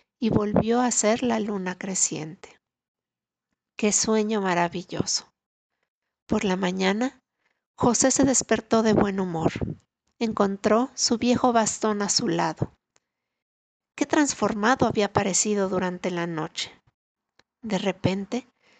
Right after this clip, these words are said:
su mirada percibió el manto de María. Mil estrellas brillaban sobre el pobre tejido.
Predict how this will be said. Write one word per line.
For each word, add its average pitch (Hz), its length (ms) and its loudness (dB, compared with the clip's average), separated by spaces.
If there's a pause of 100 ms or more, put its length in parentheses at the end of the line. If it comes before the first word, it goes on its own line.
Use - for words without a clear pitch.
(100)
su - 200 0
mirada 247 460 2
percibió 220 560 0
el 220 100 0
manto 208 380 -2
de 196 120 -2
María. 190 640 -4 (720)
Mil 285 300 4
estrellas 262 680 2
brillaban 208 640 0
sobre 208 260 0
el 185 80 -4
pobre 185 380 2
tejido. 185 640 -8